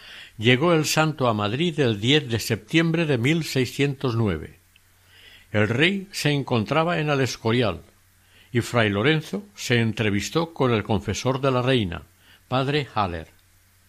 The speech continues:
Se hospedaba en el Hospital de los Italianos, pero le recomendaron se instalara en un lugar más digno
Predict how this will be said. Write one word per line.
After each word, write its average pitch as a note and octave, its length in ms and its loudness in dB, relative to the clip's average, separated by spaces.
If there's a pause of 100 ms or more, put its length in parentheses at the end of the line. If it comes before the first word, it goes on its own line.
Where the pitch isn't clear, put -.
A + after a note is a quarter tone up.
(460)
Se - 160 0
hospedaba D3 560 2
en D#3+ 80 -2
el D3+ 80 2
Hospital C3+ 540 -2
de D#3+ 100 2
los C#3+ 200 0
Italianos, A#2 760 0 (720)
pero A#2 240 4
le A2+ 100 4
recomendaron A#2 800 0
se - 180 2
instalara C3+ 640 0 (380)
en A#2+ 160 0
un E3 120 4
lugar D#3 380 0
más B2 320 -4
digno C3+ 460 -2